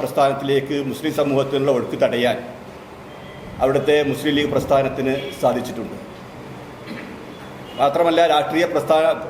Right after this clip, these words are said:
പ്രവർത്തനത്തോടൊപ്പം തന്നെ ജീവകാരുണ്യ പ്രവർത്തനങ്ങൾക്കും വളരെ വലിയ പ്രാധാന്യം കൽപ്പിക്കുന്ന ഒരു പാർട്ടിയാണ് മുസ്ലിം ലീഗ്.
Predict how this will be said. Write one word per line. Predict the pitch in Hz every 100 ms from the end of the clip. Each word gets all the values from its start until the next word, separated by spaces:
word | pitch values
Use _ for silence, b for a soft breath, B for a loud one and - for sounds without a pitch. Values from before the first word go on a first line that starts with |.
| -
പ്രവർത്തനത്തോടൊപ്പം | 151 151 165 151 165 151 139 170 143
തന്നെ | 127 123 107 - - - - - - - - - - - - 127
ജീവകാരുണ്യ | 135 165 185 175 170 165 170
പ്രവർത്തനങ്ങൾക്കും | 156 151 151 156 147 165 156 -
വളരെ | 143 131 147
വലിയ | 143 143 143 139
പ്രാധാന്യം | 131 135 147 143
കൽപ്പിക്കുന്ന | 135 135 131 127 139 143
ഒരു | 131 123
പാർട്ടിയാണ് | 120 - 131 120 117
മുസ്ലിം | 117 104
ലീഗ്. | 92